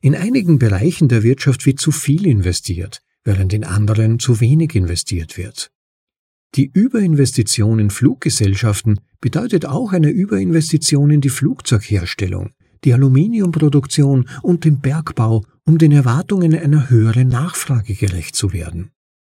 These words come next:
Diese Investitionen werden getätigt, um die Produktionskapazitäten zu erhöhen, damit die erwartete größere Nachfrage nach Flugreisen aufgrund ihres erwarteten höheren Wertes befriedigt werden kann.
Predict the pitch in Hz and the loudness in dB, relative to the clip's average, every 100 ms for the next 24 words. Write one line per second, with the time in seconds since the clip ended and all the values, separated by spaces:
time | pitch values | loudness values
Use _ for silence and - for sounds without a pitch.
0 | _ _ _ _ _ - 226 - 175 120 | _ _ _ _ _ -2 0 0 2 2
1 | 113 101 110 - 110 135 208 190 120 107 | 2 2 0 2 0 2 2 2 2 2
2 | 107 101 113 123 - 175 - - _ 151 | 0 0 0 -2 0 -2 -4 -20 _ 0
3 | 143 156 135 139 - - 131 208 - 117 | 2 2 2 0 0 2 2 2 -2 0
4 | 101 104 117 104 107 107 113 - 120 107 | 0 0 -2 0 0 2 -2 0 2 4
5 | 104 113 110 - _ _ - 143 233 180 | 4 2 0 -4 _ _ 0 2 2 0
6 | 156 104 101 165 190 165 160 120 127 131 | 0 0 -2 -4 -4 -2 0 2 2 2
7 | 143 143 110 101 - 113 107 120 120 - | 0 2 2 -2 -2 -2 0 0 0 0
8 | 123 156 - 120 92 90 - 92 - _ | 2 2 2 -2 0 -2 -8 -10 -14 _
9 | _ - - - 127 120 110 107 123 104 | _ -8 -6 2 2 4 2 2 0 0
10 | 90 90 98 107 104 107 113 120 110 135 | 0 0 0 0 2 2 2 0 0 0
11 | 160 110 - 101 - 98 90 - 92 87 | 0 -2 -2 -6 -2 -2 -2 -6 -8 -6
12 | 82 - 82 80 | -10 -10 -10 -12